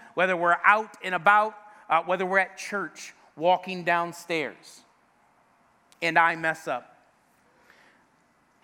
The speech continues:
He says before we wake, or after we wake up, before we go to bed,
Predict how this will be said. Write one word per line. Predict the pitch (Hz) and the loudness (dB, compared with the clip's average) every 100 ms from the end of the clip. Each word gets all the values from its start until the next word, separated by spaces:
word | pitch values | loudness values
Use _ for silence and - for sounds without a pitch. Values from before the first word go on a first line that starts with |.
| _ | _
He | - | -20
says | 151 185 175 | -4 -2 0
before | 170 - 190 190 | -4 -2 2 2
we | 180 | 0
wake, | 175 175 170 | 0 -2 -2
or | 185 | -2
after | 165 180 180 190 | 2 4 2 -2
we | 175 | -8
wake | 160 151 196 | -4 -2 2
up, | 196 190 | 2 2
before | 151 - 175 | -10 -2 -2
we | 170 | 0
go | 165 165 | -2 -2
to | 151 | -2
bed, | 143 175 180 | 0 0 0